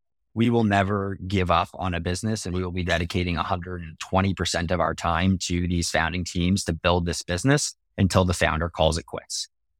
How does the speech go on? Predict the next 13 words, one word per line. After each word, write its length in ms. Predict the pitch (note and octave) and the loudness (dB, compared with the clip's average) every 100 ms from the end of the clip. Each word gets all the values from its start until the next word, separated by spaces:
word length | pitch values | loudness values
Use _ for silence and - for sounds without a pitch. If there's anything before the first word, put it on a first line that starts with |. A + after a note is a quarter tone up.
| _ | _
Obviously, 680 | G#2 G2+ G2 G#2 G2 F#2 D2+ - | 0 2 0 0 0 0 -4 -2
you 120 | F#2+ | 0
know, 100 | E2+ | 2
you 160 | E2+ | 0
can't 320 | - G2+ F#2 F#2 | -2 -4 -4 -4
build 320 | F2+ F#2+ F2+ | -2 -2 -4
a 40 | |
tech 280 | - G#2 - | -4 -4 -4
business 500 | E2 D#2+ E2 D2+ - | -8 -6 -8 -8 -6
as 160 | E2 E2+ | -6 -6
a 60 | |
part-time 460 | - F2 - D#2 D#2 | -6 -6 -4 -6 -4
job. 320 | D#2 B1 | -4 -4